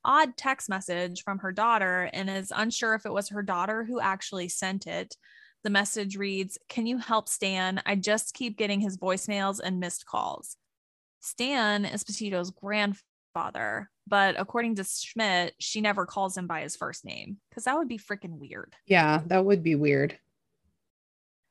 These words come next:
Speaker 1: Hours later, travel bloggers driving through Grand Teton National Park drive past the couple's van that was abandoned on a dirt road. So,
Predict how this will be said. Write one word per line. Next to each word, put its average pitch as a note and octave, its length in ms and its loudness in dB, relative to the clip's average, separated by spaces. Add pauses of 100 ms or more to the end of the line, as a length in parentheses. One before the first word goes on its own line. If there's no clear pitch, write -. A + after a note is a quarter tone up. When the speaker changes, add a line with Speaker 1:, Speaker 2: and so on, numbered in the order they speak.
(340)
Speaker 1:
Hours C4+ 440 6
later, G3+ 480 4
travel A3+ 460 2
bloggers B3+ 600 4
driving G#3 340 2
through A3+ 180 -6
Grand G3+ 280 -2
Teton G#3 420 -4
National F#3 400 -2
Park F#3+ 500 0
drive G#3+ 360 2
past G#3+ 320 0
the G#3+ 100 -4
couple's G3 540 -4
van F#3 560 -2 (320)
that F#3+ 220 2
was F#3 340 -6
abandoned G#3 960 -4 (120)
on F#3+ 200 -2
a F3+ 60 -6
dirt F3 260 -4
road. - 380 -10 (1500)
So, C#4+ 380 4